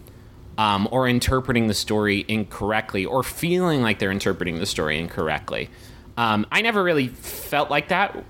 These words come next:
with, with Transistor, but I could totally see people, like, not being, not, not being as willing as I was to, like, say,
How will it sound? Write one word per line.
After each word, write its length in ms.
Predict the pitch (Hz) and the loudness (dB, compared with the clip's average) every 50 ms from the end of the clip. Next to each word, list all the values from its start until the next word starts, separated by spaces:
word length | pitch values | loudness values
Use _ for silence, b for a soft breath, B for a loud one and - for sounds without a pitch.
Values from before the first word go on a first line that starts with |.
| - - | -16 -8
with, 360 | - 160 170 - - - - | 0 0 0 0 0 -4 -2
with 180 | 214 165 160 - | 0 0 0 0
Transistor, 800 | - - 165 165 165 165 175 175 - - - 180 185 185 180 - - - - | 0 0 0 0 0 0 -2 -2 -2 0 0 0 0 0 -2 -6 -14 -6 -4
but 120 | 135 135 | -2 0
I 120 | - 120 139 | 0 0 0
could 180 | - 131 120 | 0 0 0
totally 400 | - - 202 202 180 160 139 120 | 0 0 2 2 4 4 2 2
see 260 | 110 - - 139 135 | 0 0 0 0 0
people, 460 | 120 113 - 123 117 110 - 110 104 101 | 0 0 0 -2 -2 0 0 0 2 2
like, 240 | 98 92 90 - | 2 0 0 -2
not 460 | 101 104 107 107 107 104 - - - - | 0 0 2 2 2 0 -2 -4 -2 0
being, 440 | 113 110 104 101 101 101 95 90 B B B B B B B - | 0 2 2 0 -2 -4 -6 -8 B B B B B B B -2
not, 280 | 175 190 185 - 175 | 0 0 0 -2 -2
not 220 | 175 185 190 190 180 | 0 0 0 2 2
being 160 | 180 170 170 | 2 2 2
as 100 | 147 131 | 2 2
willing 280 | 156 170 165 156 147 | 2 2 2 2 2
as 80 | 135 127 | 0 0
I 160 | 143 135 139 | 2 2 2
was 340 | 131 120 120 110 107 - - - | 2 2 2 2 2 0 -2 -2
to, 160 | - 127 117 | 0 0 2
like, 400 | 107 107 98 92 90 87 - - - - - - - | 2 4 2 2 2 0 -4 -12 -20 -20 -20 -18 -10
say, 720 | - - - 139 117 110 107 104 101 101 101 98 98 95 | -6 -2 0 2 2 4 4 4 4 4 2 2 0 -2